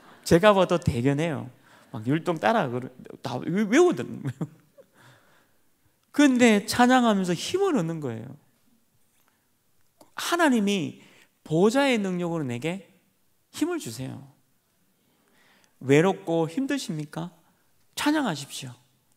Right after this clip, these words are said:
혼자. 근데 저는 이걸 많이 경험하니까 찬양하면서 오는 그 힘을, 능력을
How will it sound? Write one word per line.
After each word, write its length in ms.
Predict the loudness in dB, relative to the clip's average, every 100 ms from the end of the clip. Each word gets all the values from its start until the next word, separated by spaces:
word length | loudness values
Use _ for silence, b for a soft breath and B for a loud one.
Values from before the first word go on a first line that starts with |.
| -10
혼자. 360 | -8 -10 -16 _ _ _ _ _ _ _ _ _ _ _ _ _
근데 180 | 0 2
저는 260 | 4 2 2
이걸 500 | 2 2 0 -8 -14
많이 360 | -8 -4 -2 0
경험하니까 800 | -2 0 -2 -4 -6 -6 -6 b b b b
찬양하면서 840 | -2 2 4 4 4 4 2 0 -2
오는 340 | -2 0 -2 -6 B B
그 140 | -6
힘을, 500 | -4 -4 -2 -4 -6 B B
능력을 680 | 0 2 0 -2 -4 -6